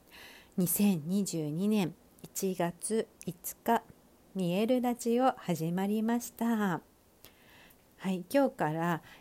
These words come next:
え、また、あの、二十四節気、二十四節気っていうのかな。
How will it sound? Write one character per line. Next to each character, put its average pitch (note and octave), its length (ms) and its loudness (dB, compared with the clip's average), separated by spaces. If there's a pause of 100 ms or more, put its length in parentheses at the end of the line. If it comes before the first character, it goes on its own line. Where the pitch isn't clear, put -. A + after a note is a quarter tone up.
え、 F3 100 -2
ま E3 180 -2
た、 D#3+ 380 -4
あ D#3+ 100 -6
の、 D#3 220 -6
二 G3 220 0
十 D#3 460 -2 (680)
四 F3+ 400 -2 (200)
節 - 400 -4 (420)
気、 - 140 -12
二 F3 260 -2
十 F3 220 0
四 - 180 -4
節 F3+ 300 -4 (300)
気 - 120 -10
っ C#3+ 40 -8
て - 120 -8
い D3+ 40 -4
う - 40 -4
の D3 60 -12
か D3 120 -8
な。 D3+ 140 -8